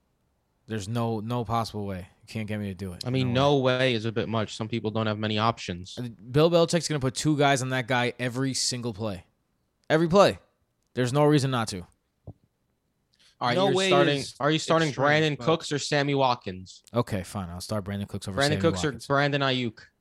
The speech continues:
Speaker 3: Never Sammy Watkins. Sammy Watkins a
Speaker 1: Ah.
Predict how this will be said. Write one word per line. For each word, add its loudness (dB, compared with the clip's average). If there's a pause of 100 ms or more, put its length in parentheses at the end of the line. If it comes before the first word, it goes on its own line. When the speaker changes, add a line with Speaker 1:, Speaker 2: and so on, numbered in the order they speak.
(320)
Speaker 3:
Never -10
Sammy -16
Watkins. -20 (200)
Sammy -4
Watkins -4
a 0
Speaker 1:
Ah. -2